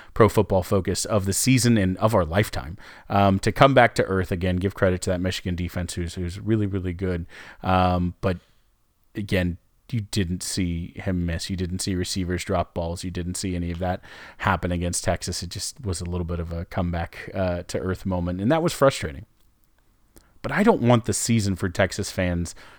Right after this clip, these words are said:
to end with that bitter taste, right? It,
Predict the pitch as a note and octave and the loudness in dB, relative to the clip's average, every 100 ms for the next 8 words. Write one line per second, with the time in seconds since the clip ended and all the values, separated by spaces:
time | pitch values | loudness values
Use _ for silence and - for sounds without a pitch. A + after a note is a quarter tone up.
0 | _ - - C3 A#2 G#2+ F#2+ G2 G2+ G2 | _ -10 0 4 6 6 4 2 2 2
1 | A2+ G2+ F#2 F2 - F2 - - G#2 G2 | 0 0 0 -2 -6 -6 -8 -4 0 2
2 | G2 - A#2 | 2 -2 -4